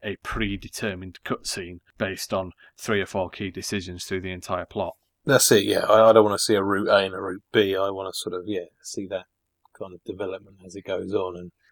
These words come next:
Speaker 2: perhaps even towards the latter stages of the game you can change sort of that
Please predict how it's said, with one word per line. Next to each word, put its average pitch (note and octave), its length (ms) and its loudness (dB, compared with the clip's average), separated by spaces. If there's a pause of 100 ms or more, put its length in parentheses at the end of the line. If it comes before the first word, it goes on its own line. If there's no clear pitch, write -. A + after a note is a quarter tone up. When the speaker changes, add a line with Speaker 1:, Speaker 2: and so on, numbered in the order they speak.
(100)
Speaker 2:
perhaps F#2+ 400 -2
even F#2+ 160 -10
towards F#2+ 240 -8
the F#2+ 60 -2
latter F#2+ 200 2
stages F#2 380 -4
of F2 80 -14
the F#2+ 80 -12
game F2+ 260 -2
you F2+ 80 -12 (100)
can F2+ 280 -14
change F#2 460 -8
sort F#2 200 -10
of F#2 120 -16
that G2+ 160 -4